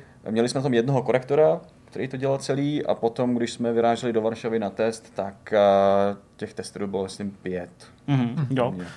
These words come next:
Speaker 2: No, můžu potvrdit, že všichni opravdu v titulcích jste. Eh, viděl jsem to už asi třikrát nebo čtyřikrát, ten
Speaker 1: Ha.
Speaker 2: konec. A samozřejmě počet lidí, který tvoří tu češtinu, je jedna veličina, druhá veličina je určitě čas.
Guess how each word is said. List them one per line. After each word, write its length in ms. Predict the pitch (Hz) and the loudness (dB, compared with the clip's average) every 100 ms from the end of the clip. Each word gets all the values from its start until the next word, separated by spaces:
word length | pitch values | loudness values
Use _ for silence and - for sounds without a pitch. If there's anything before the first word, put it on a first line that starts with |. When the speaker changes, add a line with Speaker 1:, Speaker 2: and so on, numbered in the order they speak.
| - | -14
Speaker 2:
No, 100 | 117 | -6
můžu 200 | 170 147 | 0 2
potvrdit, 360 | 143 139 135 127 | 2 2 0 0
že 120 | 131 | 0
všichni 360 | 135 135 139 | -2 -2 -2
opravdu 340 | - 131 123 127 | -2 0 2 0
v 40 | |
titulcích 520 | - 135 127 - 127 | -6 -8 -6 -6 -8
jste. 340 | - - 117 113 | -6 -2 -2 -2
Eh, 360 | 101 101 110 110 | -10 -10 -10 -8
viděl 240 | 117 120 | -4 -4
jsem 160 | 120 117 | -4 -8
to 120 | 117 | -8
už 240 | 123 - | -10 -8
asi 340 | 120 - 117 107 | -8 -6 -6 -6
třikrát 340 | - 127 113 | -10 -4 -2
nebo 160 | 101 110 | -2 -6
čtyřikrát, 520 | - 123 127 110 113 | -4 -2 0 0 0
ten 120 | 127 | -2
Speaker 1:
Ha. 100 | 123 | 0
Speaker 2:
konec. 260 | 127 107 - - - - - | 0 -2 -6 -18 -18 -20 2
A 880 | 127 123 123 123 123 123 123 123 120 - - - - | 8 10 12 12 10 10 8 6 2 -2 -14 -16 -6
samozřejmě 640 | 135 156 160 185 160 117 104 | 2 4 4 6 6 6 4
počet 380 | 143 190 170 170 143 | 4 6 6 6 4
lidí, 400 | 123 147 156 160 | 6 4 4 0
který 260 | 160 165 156 | 0 2 2
tvoří 560 | 143 151 143 151 151 143 | 6 6 8 6 6 0
tu 80 | 147 | -4
češtinu, 520 | - - 143 143 143 - - | -4 -2 2 4 2 -2 -6
je 380 | 147 139 127 117 - | 6 8 8 6 0
jedna 220 | 120 135 | 6 8
veličina, 560 | 147 147 170 165 165 | 8 6 4 6 6
druhá 240 | 151 135 135 | 6 6 6
veličina 360 | 139 139 147 147 | 6 2 4 4
je 60 | |
určitě 200 | 139 143 | 4 0
čas. 440 | 143 - - - | 2 4 4 2